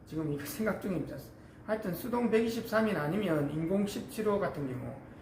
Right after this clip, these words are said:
거의 이십, 한 사, 오 리터짜리 병인데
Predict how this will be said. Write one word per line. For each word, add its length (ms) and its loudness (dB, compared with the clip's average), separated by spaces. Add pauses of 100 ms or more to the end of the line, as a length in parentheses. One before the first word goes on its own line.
(140)
거의 140 0
이십, 380 0
한 260 0
사, 200 2
오 140 8
리터짜리 500 0
병인데 640 -2